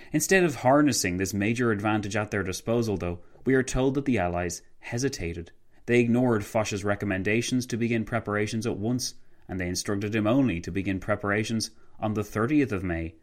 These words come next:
if necessary. The minutes record that the Big Three were all in agreement here,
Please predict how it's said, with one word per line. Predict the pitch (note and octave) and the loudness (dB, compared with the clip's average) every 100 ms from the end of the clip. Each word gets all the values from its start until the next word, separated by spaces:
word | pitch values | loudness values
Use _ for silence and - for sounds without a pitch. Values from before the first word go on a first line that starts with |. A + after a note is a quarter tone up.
| _ | _
if | G#2 G2+ | -8 -4
necessary. | G2+ G2+ A#2+ - F2 F2 - - _ - - - | -4 -4 -6 -6 -6 -8 -14 -20 _ -20 -20 -6
The | D#3 | -2
minutes | F#3 G3 F3+ - | 0 0 -2 -4
record | A#2+ - A2+ A#2 B2 | -4 0 2 4 2
that | B2+ | -4
the | B2 | -2
Big | A#2 B2 | 0 0
Three | - B2+ B2 | 0 -2 0
were | B2 - | 0 -2
all | G#2+ A#2+ | 0 0
in | C3 | 0
agreement | B2+ B2 C#3+ D3 - | 0 2 2 2 0
here, | F2+ E2+ | -4 -6